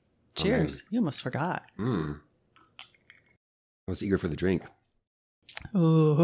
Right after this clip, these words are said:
Speaker 1: It is good.
Speaker 2: That is
Speaker 1: And
Speaker 2: a really
Speaker 1: we
Speaker 2: good
Speaker 1: actually
Speaker 2: drink.
Speaker 1: used a little less simple syrup than the recipe called for, and it's
Speaker 2: Mm-hmm.
Speaker 1: still good.
Speaker 2: I like that.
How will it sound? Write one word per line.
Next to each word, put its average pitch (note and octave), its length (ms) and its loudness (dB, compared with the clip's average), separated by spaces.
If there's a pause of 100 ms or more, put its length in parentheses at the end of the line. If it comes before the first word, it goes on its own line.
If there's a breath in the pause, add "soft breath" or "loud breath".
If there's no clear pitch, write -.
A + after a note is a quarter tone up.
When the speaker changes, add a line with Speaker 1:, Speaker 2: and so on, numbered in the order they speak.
Speaker 1:
It F#3+ 140 12
is F3+ 80 12
good. A2 560 8
Speaker 2:
That A2+ 140 10
is A2+ 80 8
Speaker 1:
And - 20 4
Speaker 2:
a D#3 40 4
really - 120 6
Speaker 1:
we A#2+ 60 8
Speaker 2:
good D3 80 8
Speaker 1:
actually - 160 6
Speaker 2:
drink. A#2+ 100 10
Speaker 1:
used G#2 80 2
a G2 40 8
little G2 240 8
less G2+ 460 4
simple E2+ 260 2
syrup - 280 2
than E2+ 100 2
the E2 80 2
recipe E2+ 380 2
called G2 260 0
for, B2+ 240 2
and G#2 100 6
it's A3 120 6
Speaker 2:
Mm-hmm. - 20 0
Speaker 1:
still C#3+ 220 2
good. - 300 -2
Speaker 2:
I E3+ 100 6
like D#3+ 180 6
that. E3+ 220 2